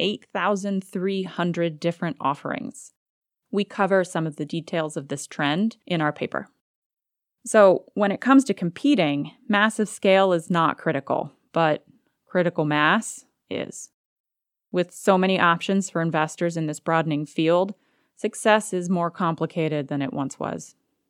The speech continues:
And this brings us to convergence. We see these trends, consolidation and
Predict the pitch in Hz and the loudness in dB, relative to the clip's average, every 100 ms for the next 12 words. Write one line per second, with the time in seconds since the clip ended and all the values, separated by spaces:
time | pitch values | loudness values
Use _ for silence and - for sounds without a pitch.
0 | _ _ _ 165 151 240 240 190 - - | _ _ _ -10 -6 -2 0 -2 -6 -20
1 | _ - 160 165 147 139 - - 135 170 | _ -8 -6 -4 -4 -4 -6 -6 -4 -2
2 | 208 - 233 262 320 226 - - - _ | -6 -6 0 2 2 2 -2 -8 -20 _
3 | _ _ _ _ _ _ _ _ _ _ | _ _ _ _ _ _ _ _ _ _
4 | - 190 - 185 190 - 202 180 147 - | -12 -8 -6 -4 -4 -6 -2 -2 -2 -6
5 | - _ _ _ - 185 - 180 185 175 | -14 _ _ _ -6 -4 0 2 4 4
6 | 175 - 170 170 - 160 151 147 | 2 0 -2 -2 -4 -4 -4 -4